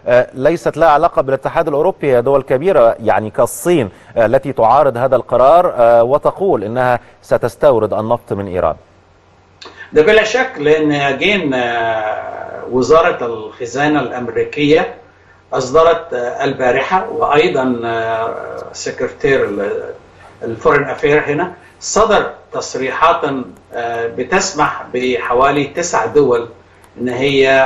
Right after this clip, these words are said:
Speaker 2: آه، تستورد بترول من، آه،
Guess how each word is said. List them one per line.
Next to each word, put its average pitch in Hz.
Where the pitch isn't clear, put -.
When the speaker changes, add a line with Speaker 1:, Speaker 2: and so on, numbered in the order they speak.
Speaker 2:
آه، 117
تستورد 131
بترول 120
من، 117
آه، 110